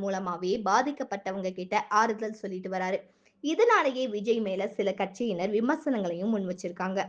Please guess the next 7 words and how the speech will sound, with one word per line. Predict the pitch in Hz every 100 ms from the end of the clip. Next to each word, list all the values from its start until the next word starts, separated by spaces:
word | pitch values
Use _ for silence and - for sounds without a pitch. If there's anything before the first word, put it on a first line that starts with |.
| - _ _ -
ஆனா | 214 185 180 208 208
விஜய் | 240 330 359 285
அவர்கள் | 180 196 202 190
நேர்ல | 262 392 349 -
போக | 202 190 202
விரும்பினாலுமே | 285 285 262 190 170 180 220 -
பாதுகாப்பு | 247 359 415 381 359